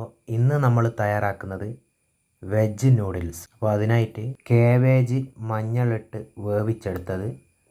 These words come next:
കോളിഫ്ലവർ, ഉരുളക്കിഴങ്ങ്, ഒന്നര ഉള്ളി, അമ്പത് ഗ്രാം പച്ചമുളക്, അമ്പത് ഗ്രാം വെളുത്തുള്ളി, ആവശ്യത്തിന് ഉപ്പും ചേർത്ത്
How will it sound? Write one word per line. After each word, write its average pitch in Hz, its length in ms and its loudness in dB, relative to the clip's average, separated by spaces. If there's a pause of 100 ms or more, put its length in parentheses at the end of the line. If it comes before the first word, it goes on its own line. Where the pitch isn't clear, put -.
(180)
കോളിഫ്ലവർ, 101 840 0 (420)
ഉരുളക്കിഴങ്ങ്, 104 760 -2 (200)
ഒന്നര 104 380 -2 (140)
ഉള്ളി, 95 260 -8 (260)
അമ്പത് 101 340 -4
ഗ്രാം 101 200 -2
പച്ചമുളക്, 95 720 -6 (800)
അമ്പത് 98 320 -4
ഗ്രാം 95 260 -4
വെളുത്തുള്ളി, 90 500 -8 (680)
ആവശ്യത്തിന് 120 720 2
ഉപ്പും 117 240 -6
ചേർത്ത് 101 440 -6